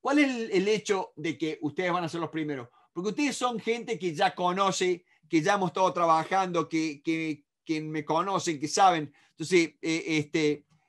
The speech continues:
es, es un ganar-ganar para, para mí, ¿no? Y para el, todo nuestro equipo. Es mucho más fácil discutir y ver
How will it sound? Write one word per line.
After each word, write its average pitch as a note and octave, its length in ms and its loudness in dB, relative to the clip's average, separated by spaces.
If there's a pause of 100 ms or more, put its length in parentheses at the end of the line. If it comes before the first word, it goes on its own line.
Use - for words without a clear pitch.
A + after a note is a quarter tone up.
(120)
es, F#3+ 240 4
es G#3 100 4
un G3 160 0
ganar-ganar G#3 840 4 (320)
para, E3 500 6 (360)
para F3 240 6
mí, G3 300 0 (460)
¿no? D3 180 -2
Y D3+ 100 -2
para D#3+ 240 6
el, D3+ 280 -4
todo A3+ 180 4
nuestro F#3+ 240 -2
equipo. F3 460 -2
Es E3 180 -2
mucho F#3 300 -4
más F#3+ 160 0
fácil F3 520 2 (360)
discutir F#3+ 560 -6
y G3 60 -2
ver F3 420 6